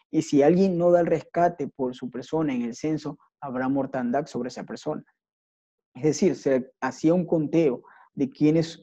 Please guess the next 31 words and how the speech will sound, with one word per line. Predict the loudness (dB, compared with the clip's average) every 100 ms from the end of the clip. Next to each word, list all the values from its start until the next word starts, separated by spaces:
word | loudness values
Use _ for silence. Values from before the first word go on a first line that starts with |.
| -6
entraban | -4 -2 2 2 2
dentro | 0 0 0 0
de | 2
Israel | 2 2 2 0 -8 -10 -2
y |
aquellos | -2 2 0 0
que | 0
no | 0 0
pagaran | 0 0 4 6 6 2
el | -2
conteo | -4 -4 0 0 0
o | -4 -10
que | -8
no | -6 -4
pagaran | -2 4 6 6 2
esto, | -4 -8 -6 -4 -4
eh, | -8 -8 -10
este, | -12 -4 -2 -2 -4 _ _ _ _ _ _ _
este | -10 -2 0
medio | 2 2 0
ciclo | -2 -2 -2 -2 -6
que | -4 -6
vamos | -4 -4 -4 -2
a |
leer | 0 0
que | 0
era | 0 0
lo | -2
que | -2
se | 0
daba | 2 0 -4